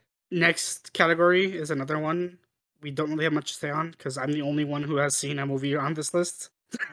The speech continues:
Uh, it's international feature film. Uh, so we have Drive My Car from Japan. We have Flea in Denmark. Uh, The Hand of God, which I have seen, uh, from Italy. It's, it's really good. Lunana from Bhutan and, um, The Worst Person in the World from Norway.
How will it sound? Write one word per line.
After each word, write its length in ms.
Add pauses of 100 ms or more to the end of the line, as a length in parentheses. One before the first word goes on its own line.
(200)
Uh, 420
it's 160
international 520
feature 280
film. 400 (440)
Uh, 80
so 120
we 60
have 140
Drive 220
My 100
Car 580
from 340
Japan. 440
We 60
have 120
Flea 400 (260)
in 120
Denmark. 560 (420)
Uh, 60
The 100
Hand 180
of 120
God, 320
which 180
I 60
have 100
seen, 420
uh, 100 (280)
from 160
Italy. 480
It's, 180
it's 200
really 120
good. 220 (380)
Lunana 640 (180)
from 220
Bhutan 580
and, 300
um, 420
The 120
Worst 240
Person 260
in 80
the 80
World 240
from 160
Norway. 320